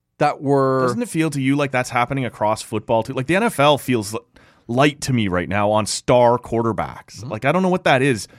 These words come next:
Speaker 2: It's happening in both leagues where you're just like, uh, there's a lot of just sort of just, just guy, right? Like, just
Speaker 1: Yep. And the problem in the C F L for sure is that you, you have an image problem that you need the quarterbacks to be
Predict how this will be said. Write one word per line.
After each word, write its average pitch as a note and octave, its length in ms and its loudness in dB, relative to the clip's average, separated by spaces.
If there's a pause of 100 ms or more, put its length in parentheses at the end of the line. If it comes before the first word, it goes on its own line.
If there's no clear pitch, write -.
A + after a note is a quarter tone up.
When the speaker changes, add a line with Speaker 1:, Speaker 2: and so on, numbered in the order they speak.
(100)
Speaker 2:
It's B2 200 -8
happening C3 380 2
in A2+ 100 0
both A#2+ 320 2
leagues A2+ 360 0
where G#2 100 -2
you're G#2 120 -2
just G#2+ 200 -8
like, G#2 260 0 (840)
uh, C3+ 180 -12
there's A#2 160 -6
a B2 60 -4
lot E3 160 2
of D#3+ 80 0
just A#2 240 -2
sort A#2+ 180 2
of G2 120 0 (160)
just, D3+ 240 -4 (160)
just F#3+ 300 -4
guy, F#2 560 0
right? A2 240 0
Like, A#2 160 -2
just - 280 -6 (180)
Speaker 1:
Yep. D#3+ 240 -2 (640)
And D3 100 -4
the D3+ 60 0
problem G3+ 320 2
in C#3 40 -6
the B2 60 -4
C F#3 160 2
F E3 120 2
L G2 180 -2 (140)
for A2+ 140 -6
sure C#3+ 280 0
is G#2+ 120 -10
that G#2 200 -8
you, C#3 140 -6 (200)
you C#3 200 0
have G3 140 4
an D3+ 80 -4
image D3 300 -8
problem A#2 520 0 (540)
that C#3 140 -2
you C3 120 -2
need B2 320 -2
the F3 60 2
quarterbacks E3+ 600 0
to - 80 -6
be F3 400 -4